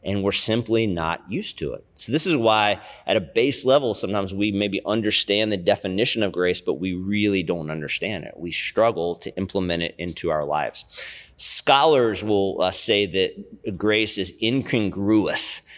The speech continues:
Uh, that's a fancy word that means it doesn't fit. You're like,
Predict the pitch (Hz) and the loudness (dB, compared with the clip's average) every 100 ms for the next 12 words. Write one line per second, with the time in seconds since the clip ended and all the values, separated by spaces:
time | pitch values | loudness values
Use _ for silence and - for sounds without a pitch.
0 | - - - 92 113 - 131 - - 135 | -20 -6 -2 2 2 2 -2 -2 0 0
1 | 151 143 139 123 101 110 107 101 95 98 | 0 0 2 2 4 4 6 4 0 -2
2 | 101 92 104 98 101 92 - 95 95 _ | -2 0 0 0 -2 -4 -4 -6 -6 _
3 | 104 110 123 131 - - - - - - | -2 0 2 0 -6 -10 -8 -4 -2 -2
4 | - - - _ _ _ _ _ - 107 | -4 -8 -10 _ _ _ _ _ -2 2
5 | 101 92 | 4 2